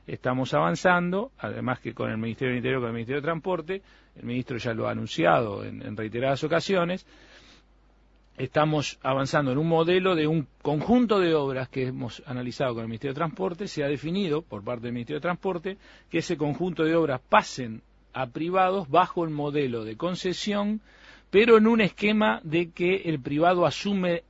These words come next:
el riesgo de mantener determinados niveles de servicio en la ruta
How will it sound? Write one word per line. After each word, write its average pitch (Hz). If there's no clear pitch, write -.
el 147
riesgo 190
de 160
mantener 143
determinados 135
niveles 156
de 139
servicio 135
en 113
la 117
ruta 156